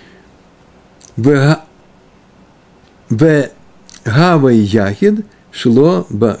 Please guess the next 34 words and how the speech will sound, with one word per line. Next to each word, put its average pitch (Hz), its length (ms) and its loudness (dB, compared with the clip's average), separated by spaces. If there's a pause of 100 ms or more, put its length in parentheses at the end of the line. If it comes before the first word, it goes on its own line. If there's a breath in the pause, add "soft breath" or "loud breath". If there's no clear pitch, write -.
хевер 143 420 -2
ир. 90 340 -2 (600 loud breath)
Вегавай 120 800 0
и 165 80 2
был 131 320 2
я, 160 400 0 (100)
или 113 120 -4
можно 110 180 -2
сказать, 107 180 -4
потому 135 340 0
что - 140 -6
я 95 140 -2
был, 170 340 0 (260 loud breath)
яхид, 113 320 0
потому 165 100 -10
что - 100 -2
я 117 60 0
был 117 120 2
единственный, 151 540 -2 (1800 soft breath)
шело 156 240 2
бехевер 139 520 0
ир, 95 200 -2 (180 soft breath)
который 151 380 2
не 226 320 2 (360)
с - 100 -8
общиной, 147 500 -2 (560)
э, 113 280 0
города. 107 440 0 (680 loud breath)
Он 156 160 2
то 175 80 2
сослался 170 440 -2
на 170 120 2
нашу 170 160 0
Мишну, 165 680 0